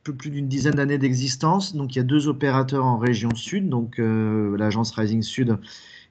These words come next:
et le réseau consulaire représenté par la C C I de région.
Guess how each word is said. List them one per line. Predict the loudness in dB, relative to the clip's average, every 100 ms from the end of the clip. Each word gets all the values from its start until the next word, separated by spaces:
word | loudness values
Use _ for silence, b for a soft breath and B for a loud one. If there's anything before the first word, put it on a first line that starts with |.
| 0
et | 4
le | 4
réseau | 4 4 2
consulaire | -2 -4 -4 0 2 2
représenté | -2 -4 -4 -4 -4
par | -2
la | -4
C | -4 -8
C | -6
I | -2
de | 0
région. | 0 0 -2